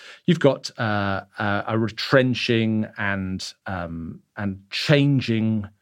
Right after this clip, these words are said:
uh, Roman Empire in the East, centered on Constantinople, which becomes much more Greek-speaking and Greek in character than,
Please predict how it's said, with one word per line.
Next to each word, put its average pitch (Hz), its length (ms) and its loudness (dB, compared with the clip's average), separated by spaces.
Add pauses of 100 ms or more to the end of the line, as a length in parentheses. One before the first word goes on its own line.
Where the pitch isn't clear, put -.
(460)
uh, 87 380 -10
Roman 120 480 4
Empire 110 400 2
in 101 80 0
the 104 160 -2
East, 156 280 -2
centered 113 300 0
on 110 120 2
Constantinople, 113 840 0
which 107 180 -2
becomes 98 340 -4
much 135 280 0
more 104 140 -2
Greek-speaking 123 1160 0
and 92 240 -4
Greek 113 240 -2
in 101 80 -4
character 113 580 0
than, 92 360 -6